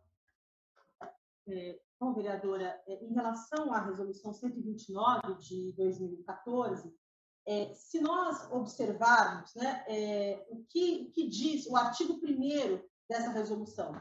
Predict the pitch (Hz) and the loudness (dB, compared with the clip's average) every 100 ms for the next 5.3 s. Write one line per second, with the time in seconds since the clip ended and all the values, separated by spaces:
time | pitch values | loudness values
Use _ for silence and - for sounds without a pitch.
0 | - - 170 277 294 339 339 339 330 285 | -12 -4 0 0 2 2 2 2 2 2
1 | 233 233 294 - 339 - - 277 269 247 | 8 10 10 6 2 -2 0 2 2 0
2 | - 247 294 - 233 226 220 214 214 285 | -2 -2 -2 -2 2 6 6 4 2 0
3 | 240 254 277 359 440 - _ _ - 285 | 0 4 6 6 0 -8 _ _ -2 0
4 | 294 254 254 254 - 277 254 - 214 233 | 2 2 0 -2 -6 -6 -6 -2 4 6
5 | 294 330 | 6 4